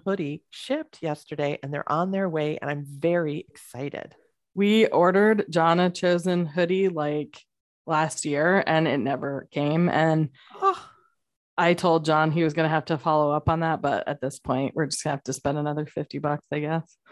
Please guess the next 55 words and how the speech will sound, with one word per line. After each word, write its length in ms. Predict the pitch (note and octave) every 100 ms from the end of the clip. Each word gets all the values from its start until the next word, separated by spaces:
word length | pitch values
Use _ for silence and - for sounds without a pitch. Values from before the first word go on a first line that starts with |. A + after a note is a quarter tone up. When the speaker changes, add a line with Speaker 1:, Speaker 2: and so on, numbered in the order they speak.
| -
Speaker 1:
You 60 | F#3
just 200 | F3+ -
consider 400 | D#3+ - E3+ D#3
it 100 | -
a 40 | D3
donation 500 | D3 C#3+ D3 - D3+
at 140 | D#3+
this 120 | D#3+
point? 340 | - E3 E3+ - _ _ _ -
Speaker 2:
Yeah. 260 | C3 D3 - - _ _ _ _ - -
Speaker 1:
I 60 | A3+
think 240 | D4+ E4
they 120 | G4 E4
still 280 | - A3+
have 180 | A3+ A3
the, 140 | F#3+ E3+ -
the, 320 | F3 E3 D#3+ - -
if 160 | G3+ F#3+
you 40 |
donate 340 | F#3+ G3 F#3+
a 40 | -
thousand 380 | F#3 F3 F3+ E3+
dollars, 320 | F3 E3+ E3
you 60 |
can 180 | - D#3+
be 100 | E3+
an 100 | D#3+ -
extra 400 | D#3+ - D3+ D3+
in 120 | D3+
the 60 | D3+
feeding 380 | - E3+ E3
of 100 | D3+
the 60 | D3 -
five 220 | D#3 D3+
thousand. 500 | D#3+ D3+ D3 - -
So, 420 | - D#3 D3 D3 E3
you 80 |
know, 220 | D3+ D3 -
if 140 | -
you 60 | F3+
win 160 | G3 F#3+
the 80 |
lottery 520 | D#3 D#3+ E3+ D3+ C#3+ -
in 100 | D3+
the 60 |
next 260 | D3 D3+ -
couple 240 | D3+ D#3
of 40 | D3
weeks, 320 | C#3+ B2 _
you 140 | - D3+
can 100 | D3
just 200 | - -
be 160 | C#3+
all 260 | - C3+ C3+
over 180 | - -